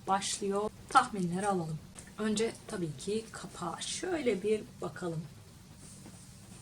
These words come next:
Kapakta baş karakterimiz Hazar'ı görüyoruz. Elindeki telefonuyla hiç takipçili çocuğun hesabını inceliyor. Kapak resmini ve iç resimleri, iç resimlerin de birkaç tanesini videonun sonunda size göstereceğim. Özlem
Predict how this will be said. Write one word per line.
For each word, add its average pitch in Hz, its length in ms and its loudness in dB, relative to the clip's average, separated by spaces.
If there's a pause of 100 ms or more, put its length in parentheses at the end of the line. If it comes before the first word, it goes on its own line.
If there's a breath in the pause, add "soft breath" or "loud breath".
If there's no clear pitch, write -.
(340)
Kapakta 190 680 -2
baş 220 200 4
karakterimiz 208 640 4
Hazar'ı 175 600 2 (100)
görüyoruz. 269 760 -4 (300 loud breath)
Elindeki 185 640 4 (120)
telefonuyla 185 1080 2 (160)
hiç 330 160 6
takipçili - 580 0
çocuğun 180 500 -2 (300 loud breath)
hesabını 247 640 6 (320)
inceliyor. 180 680 6 (400 loud breath)
Kapak 302 340 4
resmini 240 420 8
ve 214 180 6
iç - 360 2
resimleri, 180 500 4
iç - 200 2
resimlerin 208 580 6
de 180 120 6
birkaç 170 300 0
tanesini 180 760 4
videonun 180 340 2
sonunda 170 460 0
size 160 280 -2
göstereceğim. 208 960 2
Özlem 175 520 2